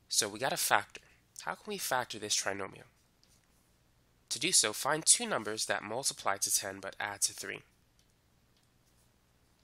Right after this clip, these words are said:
Two numbers that multiply to ten are five and two. Now we can make it negative five and positive two,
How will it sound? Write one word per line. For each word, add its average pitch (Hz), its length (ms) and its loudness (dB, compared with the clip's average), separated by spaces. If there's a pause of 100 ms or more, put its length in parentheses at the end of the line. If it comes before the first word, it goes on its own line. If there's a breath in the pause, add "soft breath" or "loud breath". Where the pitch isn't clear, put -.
(1400)
Two 170 160 6
numbers 156 280 2
that 110 140 2
multiply 110 440 -2
to 104 60 -8
ten 104 360 -2
are 98 260 -8
five 110 600 -6
and 101 160 -6
two. - 220 2 (1120)
Now 101 160 2
we 110 80 -4
can 135 160 -4
make 123 160 2
it 95 80 -2
negative 117 340 0
five 143 480 -2
and 104 120 -8
positive 113 420 -4
two, 170 260 -4